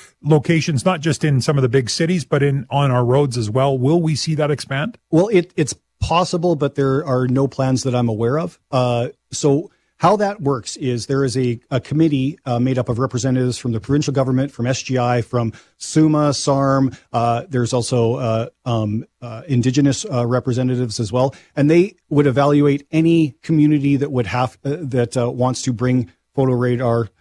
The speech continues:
Speaker 2: uh, photo speed enforcement to their community. Now, you have to make a really strong case for it, and that's why it hasn't really been expanded beyond what was, uh, first found in the initial pilot phase. There's been only one additional location, and it's a, uh, intersection outside of Waka, a highway location.
Speaker 1: Right.
Speaker 2: Other than that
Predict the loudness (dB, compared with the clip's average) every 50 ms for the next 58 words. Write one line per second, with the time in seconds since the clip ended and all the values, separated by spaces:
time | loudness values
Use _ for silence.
0 | _ _ _ 0 0 0 0 0 -2 0 0 0 -2 -2 -4 -4 -4 -2 -2 -4
1 | -4 -4 -8 -8 -4 -2 -2 -4 -2 -2 -4 -2 -2 -2 -4 -8 -12 _ _ _
2 | _ _ 0 0 2 2 2 2 0 2 2 2 2 2 2 0 0 2 2 2
3 | 2 0 0 0 0 0 0 0 -2 -2 -4 -2 _ 0 0 0 -2 -6 _ _
4 | -2 0 0 0 0 0 0 0 2 2 2 0 0 -2 -4 -2 0 0 0 0
5 | 0 -2 0 2 2 2 2 2 2 2 2 0 -2 -4 -8 -6 -4 -2 -2 0
6 | 0 0 0 0 -2 0 0 0 0 0 -2 -4 -10 _ _ _ _ 0 0 2
7 | 2 2 2 2 0 0 0 0 0 0 0 -2 -4 _ _ _ -2 -2 -2 0
8 | -2 0 0 2 0 0 0 0 0 0 0 0 -2 -4 -4 -2 -2 -2 0 0
9 | -2 -4 _ -4 -4 -4 -2 -2 -2 -4 -2 -2 -2 -2 -2 _ 0 0 2 2
10 | 0 2 2 2 2 2 0 0 -2 -2 -2 -2 0 0 0 0 0 0 -2 -2
11 | 0 -2 -2 -2 0 -2 -4 -4 -2 -4 -4 -4 -6 -14 -20 _ _ _ -4 -4
12 | -4 0 2 2 2 2 2 -2 0 0 0 0 0 0 0 0 0 0 0 0
13 | 0 0 0 0 0 -2 -6 -6 -6 -10 _ _ _ _ -8 -2 0 0 2 2
14 | 2 2 2 0 -2 -2 -2 -4 -6 -4 -4 -4 -4 -4 -4 -8 -8 -4 _ 0
15 | 0 0 0 0 0 0 2 2 0 0 -2 -4